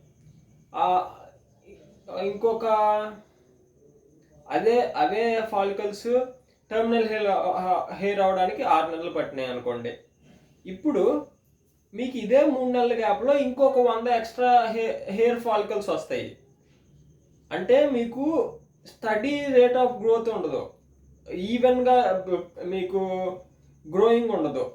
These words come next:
అన్ఈవెన్‌గా ఒక ప్లేస్లో ఫస్ట్ ద-, వస్తాయి, తర్వాత ఇంకొకటి వస్తాయి,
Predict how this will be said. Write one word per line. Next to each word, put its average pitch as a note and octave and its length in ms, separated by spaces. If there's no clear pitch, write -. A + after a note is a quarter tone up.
అన్ఈవెన్‌గా A3+ 920
ఒక - 260
ప్లేస్లో A3+ 800
ఫస్ట్ G3 320
ద-, G3+ 340
వస్తాయి, E3 460
తర్వాత F3+ 480
ఇంకొకటి E3 500
వస్తాయి, D3+ 460